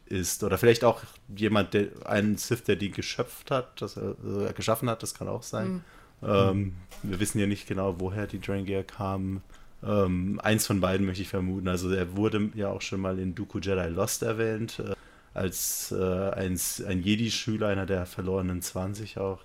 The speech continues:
Speaker 1: der dann, oder gl-, glaub ich zumindest, ja doch, ja, ähm, der dann zur dunklen Seite der Macht wechselt.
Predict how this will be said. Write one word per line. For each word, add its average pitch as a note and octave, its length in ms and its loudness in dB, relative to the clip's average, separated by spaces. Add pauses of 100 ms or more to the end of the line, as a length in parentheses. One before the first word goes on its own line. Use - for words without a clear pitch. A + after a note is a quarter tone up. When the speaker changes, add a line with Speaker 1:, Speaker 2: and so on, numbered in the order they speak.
(120)
Speaker 1:
der F2+ 160 -4
dann, F2+ 260 -6 (220)
oder F#2+ 160 -4
gl-, F#2 240 -6
glaub G2 200 2
ich F2+ 100 -6
zumindest, F2 500 -4
ja F#2 100 0
doch, F#2 180 -2
ja, G2 140 2 (160)
ähm, F#2 260 -4
der F#2+ 140 2
dann F#2 360 -2
zur F#2+ 80 -6
dunklen G2+ 240 -4
Seite F#2+ 260 -2
der F#2 80 -2
Macht F#2 240 -6
wechselt. F#2 420 -4